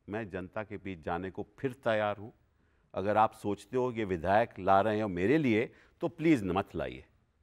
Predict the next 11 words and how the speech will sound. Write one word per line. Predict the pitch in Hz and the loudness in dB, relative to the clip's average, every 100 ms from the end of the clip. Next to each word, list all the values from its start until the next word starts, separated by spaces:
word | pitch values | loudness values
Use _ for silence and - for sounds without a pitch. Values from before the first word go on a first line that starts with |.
| _ _ _ _ - | _ _ _ _ -10
ठीक | 110 | -4
है? | 165 - _ _ _ _ - | -4 -6 _ _ _ _ 4
और | 131 147 - | 6 6 6
फिर | 185 | 4
उसने, | 175 175 180 | 4 0 -2
उन्होंने | 143 151 165 | 0 2 2
ये | 143 127 | 4 2
भी | 190 | 0
साबित | - 196 175 - | 2 2 2 -2
कर | 147 113 | -4 -2
दिया | 120 139 | -2 -2